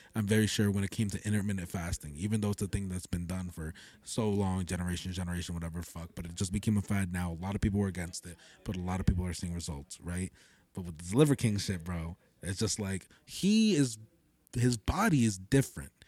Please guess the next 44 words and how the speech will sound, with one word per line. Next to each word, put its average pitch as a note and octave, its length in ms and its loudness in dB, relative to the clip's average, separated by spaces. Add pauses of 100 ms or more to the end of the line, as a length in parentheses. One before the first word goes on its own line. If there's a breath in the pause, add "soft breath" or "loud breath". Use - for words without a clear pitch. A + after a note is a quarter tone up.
(300 soft breath)
You A#2 120 4
know, A2 180 4
and G#2+ 100 2
there's B2 220 4
other E3+ 220 6
things. C#3 340 2
And A2+ 220 -2
like B2 100 4
I C3 80 4
said, G#2+ 220 0
I G2 80 -2
hate G#2+ 340 4
being A#2 240 2
like, G#2 160 0 (500 loud breath)
not, G3 240 0
not A3 140 4
that A#2 120 4
I G#2+ 40 4
hate B2 240 6
being B2 160 6
the A2+ 80 4
Joe A2+ 160 4
Rogan A2 380 6
stan, F2+ 420 -4
but, F2+ 180 -8
like, G#2+ 200 -4 (260 loud breath)
when C3 220 4
Joe F3+ 160 6
Rogan D#3 320 8
says, C3 180 2
and A#2+ 140 -2
he D#3+ 160 6
sees, D#3 400 6
like, G#2+ 180 2
bodybuilders G2 680 2
and F2 220 -6
people C3 240 2
who A#2+ 140 0
fight A2+ 360 0
professionally G2 640 -2
do F#2 220 0
this G2 140 -2
shit, D#2 240 -8
right? G2+ 320 -4